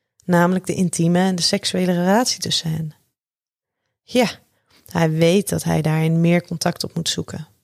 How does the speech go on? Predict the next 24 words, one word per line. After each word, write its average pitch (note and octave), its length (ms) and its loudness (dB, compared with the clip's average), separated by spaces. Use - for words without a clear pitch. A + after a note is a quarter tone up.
En F3 120 -4
ja, E3+ 360 2
hij F3 260 -4
weet G#3 360 0
dat - 140 -2
zij E3 240 2
dat D#3+ 160 0
belangrijk D#3+ 480 0
vindt E3 240 -2
en D#3+ 80 -4
nodig G3+ 360 0
heeft. - 480 -10
En A#3+ 180 0
ja, D#3+ 280 2
hij D#3 180 -6
weet D#3 420 2
dat F#3+ 100 -2
hij D#3+ 200 0
dat D#3+ 160 -2
ontzettend D#3+ 440 -2
moeilijk G#3 360 2
vindt. F3+ 400 -10
En F2+ 220 2
ja, D2 280 2